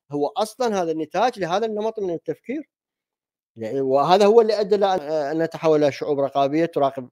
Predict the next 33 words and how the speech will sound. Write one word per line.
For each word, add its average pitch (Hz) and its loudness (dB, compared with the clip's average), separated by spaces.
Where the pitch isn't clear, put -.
نفسها 202 0
وتمنع 190 0
أي 175 0
رأي 151 0
آخر 143 -4
بالظهور. 120 -6
هذا 202 4
نمط 220 0
ثقافي، 196 -2
هذا 180 6
نمط 202 4
ثقافي 202 0
بدائي 196 4
بصراحة. 113 -6
هذا 185 4
النمط 196 0
لا 143 0
يقيم 196 0
دولة 190 -2
ولا 135 -6
يقيم 175 -4
شعب 170 -6
ناجح 175 -4
و-، - -8
أو 139 -4
لا 143 4
يولد 196 2
شعب 139 -8
ناجح 143 -4
أو 131 -4
يؤسس 151 -6
شعب 135 -8
ناجح 156 -4